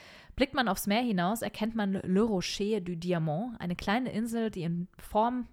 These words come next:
eines Diamanten aus dem Meer ragt. Bewohnt ist die Insel zwar nicht und damit auch kein großer Touristen-Hotspot, dafür gibt es unter Wasser aber einige spektakuläre Höhlen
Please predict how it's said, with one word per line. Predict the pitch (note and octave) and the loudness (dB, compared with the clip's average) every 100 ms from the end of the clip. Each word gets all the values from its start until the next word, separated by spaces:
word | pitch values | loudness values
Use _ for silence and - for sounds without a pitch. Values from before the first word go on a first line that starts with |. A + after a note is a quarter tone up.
| _ | _
eines | F3+ F3+ | -2 -2
Diamanten | - F3 E3 G3+ B3 G#3+ | -4 -4 -2 -2 -4 -8
aus | F#3 | -8
dem | - D#3+ | -6 -2
Meer | E3+ G3 | 0 -2
ragt. | C3 - - - - _ | -4 -10 -12 -16 -18 _
Bewohnt | F#3 F3+ B3+ D#4 | -6 2 2 2
ist | - - | -6 -6
die | - | -4
Insel | G3 G3 | -2 -2
zwar | - E3 | -4 -4
nicht | G#3 D4+ - - - - - | -2 -4 -10 -20 -20 -18 0
und | G3 | 4
damit | G3+ B3 - | 6 4 0
auch | G#3 | -2
kein | - G3 | -2 -4
großer | F3+ F3+ F#3 E3+ | -2 -2 -2 -4
Touristen-Hotspot, | F3+ A3+ - G3 E3+ D3+ - F3+ A3 - | -2 -4 -2 -4 -4 -4 -2 -2 -2 -6
dafür | F3 F#3 A#3 - | -2 2 2 0
gibt | A#3+ F3+ | -2 -4
es | F3+ | -6
unter | - B3 E4 B3+ | -4 -4 -2 -2
Wasser | F3 E3+ A3 - | 0 -2 -2 -6
aber | E3 E3 | -4 -4
einige | - A#3 C4+ G3+ | -2 -2 -2 -4
spektakuläre | - - C4 - A#3+ - F#3+ F#3 F3+ - | -6 -8 -10 -6 -6 -2 0 0 -2 0
Höhlen | G3+ F3+ E3+ A3+ | 0 2 0 -4